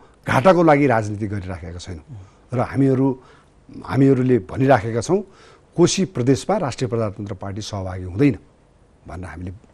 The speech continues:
हामीले प्रश्न भनि नै सकेका छौँ। हाम्रो अध्यक्षज्यूले पनि भनिसक्नु भएको छ र हामीले संसदीय सम-, समितिमा, अ, प्राप्त गरेको, अ, जुन, जुन चाहिँ, अ, एउटा, उम्, एउटा सह-, सभापतिको जुन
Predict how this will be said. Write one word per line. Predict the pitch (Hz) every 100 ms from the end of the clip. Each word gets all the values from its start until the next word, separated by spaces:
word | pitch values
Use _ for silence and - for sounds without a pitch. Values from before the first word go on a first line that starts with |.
| _
हामीले | - 107
प्रश्न | 110 123 - 98
भनि | - 110
नै | 131
सकेका | 151 127 120 117
छौँ। | 117 120 135 - - -
हाम्रो | 120 120 -
अध्यक्षज्यूले | 131 147 131 135
पनि | 120 123
भनिसक्नु | 95 101 104 107
भएको | 95 95 92
छ | 139 - - - - -
र | 156 - _ _ -
हामीले | 107 160 185 180 - - -
संसदीय | 170 156 175 160
सम-, | 143 151 -
समितिमा, | - 151 139 135
अ, | 123 - _
प्राप्त | 101 95 - 175 175
गरेको, | 147 135 127 131
अ, | 107 _ _ - 87 85 85 80 80 78 78
जुन, | 85 117 135 113
जुन | 92 92 120 113
चाहिँ, | 110 110 92 _ _
अ, | - 85
एउटा, | 92 131 123
उम्, | 107 - 90 85 78 71 71
एउटा | 120 117
सह-, | - 117 110 -
सभापतिको | - 113 107 107 107
जुन | 95 107